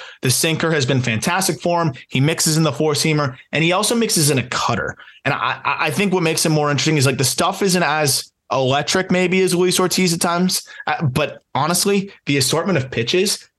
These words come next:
is really fun. He's got a slider, a sinker, a four seamer, a cutter, a curveball, and a changeup. And he'll go at you with all of them. He's like a,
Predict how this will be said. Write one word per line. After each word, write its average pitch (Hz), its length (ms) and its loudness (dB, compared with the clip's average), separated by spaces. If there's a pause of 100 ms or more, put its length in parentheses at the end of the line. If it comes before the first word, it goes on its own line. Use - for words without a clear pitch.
(120)
is 139 160 4
really 131 380 4
fun. 104 340 -2 (220)
He's 139 100 -2
got 165 80 2
a 147 40 0
slider, 170 520 2
a 165 100 0
sinker, 175 480 0
a 147 80 0
four 156 220 0
seamer, 165 340 0
a 131 80 -2
cutter, 151 360 0
a 127 100 -2
curveball, 143 440 0
and 135 60 2
a 110 40 2
changeup. 113 580 0 (260)
And 143 140 2
he'll 170 140 2
go 185 160 2
at 151 180 -2
you 139 60 0
with 104 120 0
all 113 220 2
of 101 80 -2
them. 85 140 -4 (240)
He's 190 160 2
like 262 100 0
a, 139 180 -2